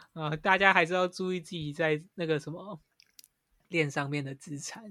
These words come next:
因为这部分的，呃，黑客真的是蛮厉害的。那些大户啊，那些被盗的金额过大的都还追讨得回来，但我们这些小散户啊，可能几颗一的那个资-，资产啊，如果被盗的话，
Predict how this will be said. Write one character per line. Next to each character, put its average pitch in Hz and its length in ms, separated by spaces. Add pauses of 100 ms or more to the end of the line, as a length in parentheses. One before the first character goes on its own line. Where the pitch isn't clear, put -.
因 165 60
为 165 60
这 170 120
部 165 140
分 170 160
的， 147 260 (640)
呃， 147 320
黑 156 180
客 156 160
真 156 140
的 151 100
是 147 320
蛮 143 200
厉 143 160
害 160 220
的。 160 260 (100)
那 202 160
些 202 280 (100)
大 160 240
户 170 220
啊， 147 140
那 175 120
些 180 140
被 180 140
盗 180 140
的 151 80
金 156 200
额 143 60
过 151 220
大 151 140
的 143 100
都 160 140
还 151 120
追 156 220
讨 151 140
得 147 120
回 143 180
来， 139 140
但 175 180
我 147 60
们 147 100
这 151 60
些 170 220 (320)
小 151 240
散 151 220
户 151 280
啊， 147 200
可 147 100
能 143 160
几 143 180
颗 160 200
一 170 220
的 160 140
那 151 160
个 151 120
资-， - 200 (100)
资 160 200
产 156 260
啊， 156 140
如 160 140
果 156 100
被 170 160
盗 156 240
的 143 60
话， 147 260